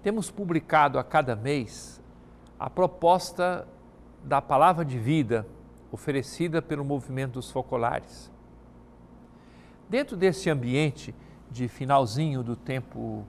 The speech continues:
pascal, que já nos orienta para o Pentecostes, o comentário da palavra de vida proposta para este mês, um comentário escrito por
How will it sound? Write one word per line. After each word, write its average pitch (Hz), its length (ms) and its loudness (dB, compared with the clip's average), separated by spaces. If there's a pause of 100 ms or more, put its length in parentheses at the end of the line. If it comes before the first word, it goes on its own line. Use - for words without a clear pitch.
(120)
pascal, 135 640 6
que - 160 -14
já 127 200 6
nos 120 260 -4
orienta 123 540 -6
para 120 240 2
o 110 40 -6
Pentecostes, - 1000 -4 (1900)
o - 40 -8
comentário 156 800 4 (640)
da 131 180 2
palavra 143 400 6
de 127 100 -4
vida 139 300 0
proposta 131 640 0
para 117 320 0
este 107 300 -8
mês, 120 600 -6 (1300)
um 131 60 -16
comentário 131 560 4
escrito 127 560 -4 (140)
por - 200 -12